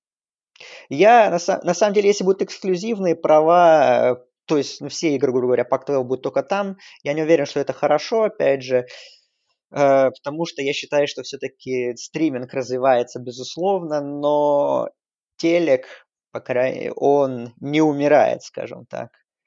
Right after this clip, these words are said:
Рейтинги все равно есть, высокие у того же E S P N или на национальном телевидении, все равно это так или иначе. Ну, такие матчи привлекают большую аудиторию, и поэтому будет странно, если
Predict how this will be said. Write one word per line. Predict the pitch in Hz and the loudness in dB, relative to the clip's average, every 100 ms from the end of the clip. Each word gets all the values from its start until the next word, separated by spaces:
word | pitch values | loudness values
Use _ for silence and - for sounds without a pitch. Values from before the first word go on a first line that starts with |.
| _ _ | _ _
Рейтинги | 127 135 170 170 139 123 | -2 4 4 2 -4 -6
все | 127 - | -6 -2
равно | 123 131 135 120 113 - _ _ _ _ - | -2 0 -2 -4 -4 -10 _ _ _ _ -12
есть, | 127 180 190 180 - - | -2 2 2 0 -12 -20
высокие | - 127 - 170 185 185 139 | -10 -8 -4 0 0 0 -4
у | |
того | 131 127 | -2 -2
же | 120 120 | -2 -4
E | |
S | 120 - | -6 -8
P | - 151 | -8 -6
N | 151 | -4
или | 117 | -6
на | 120 | -6
национальном | 123 - 127 123 123 127 | -8 -6 -4 -4 -6 -10
телевидении, | 131 131 170 170 131 | -10 -6 -6 -6 -10
все | - | -4
равно | 123 131 160 | -4 -2 -4
это | 151 - | -6 -6
так | 123 123 | -8 -6
или | 120 | -8
иначе. | 120 127 - 123 - - - - _ _ _ _ _ _ | -6 -10 -10 -16 -18 -20 -20 -20 _ _ _ _ _ _
Ну, | 156 | -6
такие | 160 175 170 | -6 -4 -4
матчи | 160 170 - | -2 -2 -2
привлекают | 131 147 139 143 156 135 | -4 -2 -2 0 0 0
большую | 123 139 - 160 131 | 0 -2 -2 -4 -2
аудиторию, | 123 120 117 175 175 151 127 113 _ _ _ _ _ - | -2 -6 -4 0 0 0 -2 -6 _ _ _ _ _ -8
и | - | 0
поэтому | 147 151 160 151 139 139 120 - _ _ _ _ _ _ _ | 4 4 4 0 -2 -2 -6 -10 _ _ _ _ _ _ _
будет | 147 143 160 | -4 0 0
странно, | - 160 170 165 | 2 2 4 2
если | 139 143 139 143 131 131 131 | 0 0 0 2 4 6 6